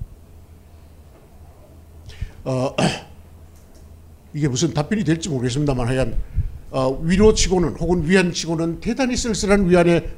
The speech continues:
불과할지 모릅니다. 그러나 모든 것이 쓸쓸한 시대에는 쓸쓸한 위안도 위안입니다.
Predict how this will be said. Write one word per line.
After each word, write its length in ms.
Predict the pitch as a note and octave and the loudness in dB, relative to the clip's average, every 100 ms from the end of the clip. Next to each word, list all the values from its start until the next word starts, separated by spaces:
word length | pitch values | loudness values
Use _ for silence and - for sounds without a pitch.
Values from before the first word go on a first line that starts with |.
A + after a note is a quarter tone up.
| - | 0
불과할지 760 | E3 D3 C#3 C3+ - C#3 B2+ - - - | 4 4 4 2 0 0 -2 -6 -16 -16
모릅니다. 420 | A#2+ A2 G2+ - - | -8 -6 -8 -10 -4
그러나 460 | F3+ E3 A2+ F#3 - - - - - - - - - - - - - | 0 0 -2 -4 -10 -14 -16 -18 -16 -6 -6 -6 -10 -18 -20 -18 -12
모든 440 | C#3+ G3 D4 D4 C4 | -8 -2 0 0 -2
것이 440 | B3 B3+ B3 B3 | -6 -8 -10 -12
쓸쓸한 680 | - - G#3 G#3 - A3+ A#3 | -14 -10 -8 -8 -10 -8 -8
시대에는 600 | - F#3 G3 D#3+ F#3+ - - - - - - - | -8 -2 -2 0 -2 -4 -16 -20 -20 -20 -20 -20
쓸쓸한 680 | - - B3 B3+ C4 C4 B3 | -14 -8 -6 -4 -2 -2 0
위안도 420 | A#3 G#3 G3+ A3 | 0 0 -2 -2
위안입니다. 580 | C#3 D#3 B2+ F#2+ - - | 0 0 0 -6 -14 -20